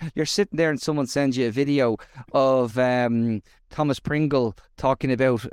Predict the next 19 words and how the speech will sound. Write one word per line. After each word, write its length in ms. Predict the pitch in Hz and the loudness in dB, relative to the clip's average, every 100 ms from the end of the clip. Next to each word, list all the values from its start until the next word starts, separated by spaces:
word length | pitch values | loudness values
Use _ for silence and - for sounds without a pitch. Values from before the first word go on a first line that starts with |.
| - | -8
so, 300 | - 92 - | -2 -2 -2
you 140 | - | 0
know, 140 | 143 127 | 2 2
literally 440 | 120 127 - 143 | 2 0 0 0
reading 380 | 120 147 156 135 | 2 2 2 0
something 320 | - 139 123 | -2 -2 -2
verbatim 580 | 113 123 110 139 143 123 | -2 0 2 2 2 0
that 120 | 123 | 0
he 100 | 123 | 0
had 140 | 120 117 | -2 -2
just 180 | 139 | -2
heard 260 | - 135 131 | 0 0 2
on 140 | 120 | 0
our 120 | 117 110 | 0 0
podcast 600 | 131 135 - 131 117 120 | -2 -2 0 -2 -2 -6
a 40 | |
few 200 | - 123 | -4 0
days 300 | 123 143 131 | 2 2 0
ago, 260 | 127 123 | 0 -2